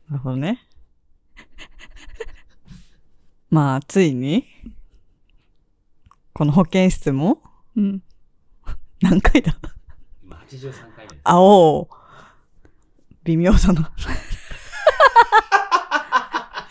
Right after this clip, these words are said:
Speaker 1: 百ぐらい出てほしかったな。
Speaker 2: そうですね。
Speaker 1: 八十三回か。まあ、でも頑張ってるよね。
Speaker 2: うん。
Speaker 1: これ、三月十？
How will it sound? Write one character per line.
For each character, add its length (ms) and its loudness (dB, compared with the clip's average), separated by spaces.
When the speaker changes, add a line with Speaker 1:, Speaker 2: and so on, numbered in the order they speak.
Speaker 1:
百 360 0
ぐ 100 2
ら 120 6
い 60 2
出 100 0
て 60 2
ほ 60 -2
し 80 -10
か 100 -2
っ 60 -12
た 80 -12
な。 160 -6
Speaker 2:
そ 160 -4
う 60 -2
で 100 -6
す 160 -10
ね。 300 -8
Speaker 1:
八 300 -8
十 160 2
三 200 2
回 200 0
か。 160 -14
ま 100 2
あ、 40 4
で 60 0
も 60 -2
頑 140 4
張 80 6
っ 80 0
て 160 4
る 60 -4
よ 60 -2
ね。 80 -2
Speaker 2:
う 60 0
ん。 420 -4
Speaker 1:
こ 120 2
れ、 260 2
三 240 -4
月 460 -8
十？ 320 -8